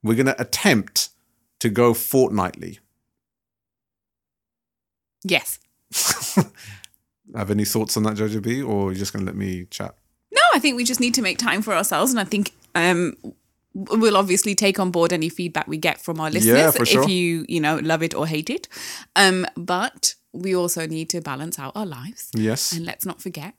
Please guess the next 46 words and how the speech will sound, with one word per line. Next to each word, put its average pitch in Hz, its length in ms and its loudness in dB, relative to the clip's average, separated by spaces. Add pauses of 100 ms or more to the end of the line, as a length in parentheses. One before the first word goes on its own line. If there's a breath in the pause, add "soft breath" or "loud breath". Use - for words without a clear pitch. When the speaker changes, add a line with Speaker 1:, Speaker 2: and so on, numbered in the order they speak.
(140)
Speaker 2:
we 220 120 2
don't 233 140 6
make 254 160 6
any 262 160 2
money 247 260 4
from 233 160 4
this 220 180 4
shit. 262 320 4
Speaker 1:
Exactly. 131 840 6
Speaker 2:
So - 80 -2
<laughs> 349 300 6
if 233 140 0
we're 233 120 2
gonna 247 200 4
do 262 240 4
it 254 100 0
for 269 100 0
passion, 330 440 0
then 311 120 2
we're 294 160 2
gonna 311 140 2
have 330 160 -2
to 320 80 -4
balance 349 380 -4
it - 80 -6
with 339 120 -4
our 392 200 -2
other 466 180 -2
passion. - 500 -10
Speaker 1:
Absolutely. 127 800 0
Um, 117 240 2
we 123 140 2
hope 185 640 2 (340)
you 123 160 2
will 135 120 6
continue 127 520 2
the 113 100 4
same 123 340 4
journey 117 300 4
with 107 160 4
us. 139 200 6
Season 147 680 2
two 185 300 4
was 113 180 4
a 110 80 2
fortnightly, 107 840 -2